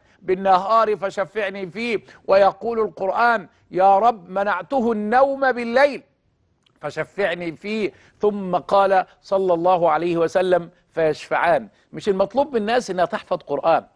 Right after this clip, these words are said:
لكن المطلوب من الناس، إبراهيم، انهم يقروا القرآن. ده كلام ربنا.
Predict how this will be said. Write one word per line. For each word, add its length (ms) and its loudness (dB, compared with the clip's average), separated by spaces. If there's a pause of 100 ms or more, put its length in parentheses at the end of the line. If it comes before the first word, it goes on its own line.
(160)
لكن 180 -12
المطلوب 360 -2
من 80 -4
الناس، 260 -2
إبراهيم، 260 0
انهم 240 -4
يقروا 400 0
القرآن. 480 -2 (280)
ده 80 0
كلام 340 0
ربنا. 420 0